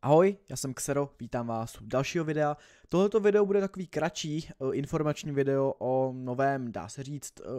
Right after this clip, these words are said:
eventu, který bude ve hře. Ne, nebude to žádný event o žádný tank, ale po docela dlouhý době tady máme nějaký event, který nám dá opravdu velký slevy. Tyhle ty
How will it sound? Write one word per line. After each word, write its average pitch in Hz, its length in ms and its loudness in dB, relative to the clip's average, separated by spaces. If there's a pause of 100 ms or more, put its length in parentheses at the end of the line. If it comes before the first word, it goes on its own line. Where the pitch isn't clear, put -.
(320)
eventu, 147 520 -2 (340)
který 139 240 -6
bude 147 220 -2
ve 135 100 0
hře. 147 480 0
Ne, 135 220 -2
nebude 156 280 -4
to 175 100 -8
žádný 160 260 -4
event 143 300 -6
o 147 40 -6
žádný 147 320 -2
tank, 147 400 0 (100)
ale 135 380 4 (440)
po 160 100 2
docela 160 560 -2
dlouhý 170 400 2
době 143 400 2
tady 135 260 0
máme 135 260 -2
nějaký 135 360 -4
event, 127 340 -4
který 135 280 -2
nám 131 160 -4
dá 131 120 0
opravdu 135 380 -2
velký 123 440 -2
slevy. 113 340 -6 (420)
Tyhle 175 200 4
ty 202 200 6